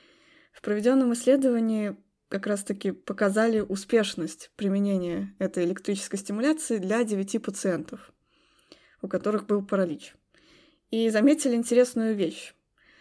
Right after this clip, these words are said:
Когда эти пациенты ходили, ну, естественно, с использованием вспомогающих конструкций, ходунков и так далее, нейрональная активность в спинном мозге в поясничном отделе понижалась.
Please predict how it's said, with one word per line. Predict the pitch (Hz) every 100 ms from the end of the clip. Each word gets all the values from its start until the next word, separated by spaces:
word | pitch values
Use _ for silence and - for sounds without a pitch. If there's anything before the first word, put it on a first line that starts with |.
| - -
Когда | 220 202 233 262 262
эти | 233 240
пациенты | 240 214 - 214 226 226 220 208 202 -
ходили, | - 202 180 185 247 294 302
ну, | 220
естественно, | 202 202 196 196 185 170 -
с | -
использованием | 190 - 196 175 170 175 180 175 - -
вспомогающих | - 226 208 214 202 202 -
конструкций, | 214 214 - 196 - 196 190 -
ходунков | - - 202 220 202 214 208
и | 214
так | 196 185
далее, | 254 294 285 285 - - _ _ -
нейрональная | 226 233 233 233 240 220 208
активность | 202 - 233 208 190
в | -
спинном | - - 202 208
мозге | 202 214 208 185 180 214 -
в | - -
поясничном | 214 202 214 196 196 190
отделе | 190 240 302 285 277 - _ _ _ _ _ -
понижалась. | 220 233 226 208 175 - -